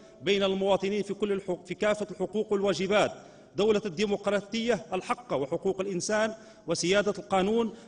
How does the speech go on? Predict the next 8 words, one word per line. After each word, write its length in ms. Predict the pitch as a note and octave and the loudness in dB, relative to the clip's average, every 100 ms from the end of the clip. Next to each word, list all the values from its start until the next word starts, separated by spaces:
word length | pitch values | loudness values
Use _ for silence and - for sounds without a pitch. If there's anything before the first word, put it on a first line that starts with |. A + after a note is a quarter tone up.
| D3 | 0
دولة 240 | G#3+ G#3+ G#3 | 2 2 0
الحرية 400 | G#3 G#3 A#3 A3 | -2 -2 0 2
والكرامة 640 | G#3+ G#3+ A3 A3+ E3 B2 - - - | 0 0 2 4 2 0 -6 -18 -6
والعدالة 480 | F3 F#3 E3 F#3+ G3+ | 0 2 2 4 2
الاجتماعية 640 | G3 F#3 F3+ F3 G3+ F#3+ G3+ | 2 0 -2 0 0 0 0
التي 260 | G3+ G3 | -2 -2
يجسدها 680 | G3 E3+ F#3+ G#3+ G#3 G3 G#3 | -2 -2 -2 -2 0 2 2
شعار 560 | G3 F3 D#3+ A3 A3+ | 2 0 4 4 4